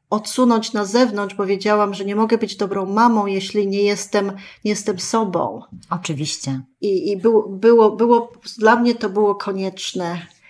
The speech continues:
Speaker 1: Ta, ta właśnie ta, um, konfirmacja, że, że jestem warta, żeby ktoś na mnie spojrzał, kiedyś mnie pokochał.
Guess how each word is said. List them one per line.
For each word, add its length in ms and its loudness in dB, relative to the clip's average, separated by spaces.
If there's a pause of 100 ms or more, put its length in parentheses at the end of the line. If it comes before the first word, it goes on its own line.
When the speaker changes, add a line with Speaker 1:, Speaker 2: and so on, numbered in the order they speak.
(360)
Speaker 1:
Ta, 200 0
ta 160 -2
właśnie 380 -4
ta, 480 -2
um, 200 -8 (960)
konfirmacja, 1500 0 (360)
że, 440 -2
że 140 0
jestem 400 0
warta, 680 0
żeby 280 -4
ktoś 280 -4
na 100 -4
mnie 140 -4
spojrzał, 500 -2
kiedyś 360 -6
mnie 120 -4
pokochał. 680 -6